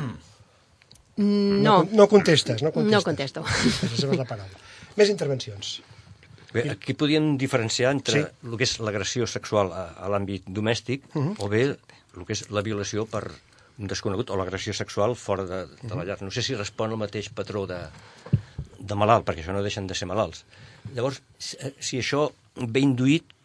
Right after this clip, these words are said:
Speaker 3: per què ve induït? Hauríem d'anar a aquesta arrel del problema. Molts diuen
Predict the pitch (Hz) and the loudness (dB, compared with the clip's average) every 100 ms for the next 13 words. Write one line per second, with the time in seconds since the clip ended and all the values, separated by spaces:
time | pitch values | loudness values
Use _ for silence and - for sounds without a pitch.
0 | _ - - - _ _ - - 151 95 | _ -20 -20 -20 _ _ -2 4 4 4
1 | 95 85 - _ _ _ _ _ - - | -2 -8 -14 _ _ _ _ _ -20 -20
2 | - - - 101 120 139 127 139 156 - | -20 -14 -6 -2 2 2 4 2 0 -4
3 | - - 113 120 120 113 107 98 90 85 | -12 -8 -4 0 0 0 -4 -6 -6 -8
4 | 85 - - 123 131 143 151 | -12 -16 -6 -4 -2 0 -2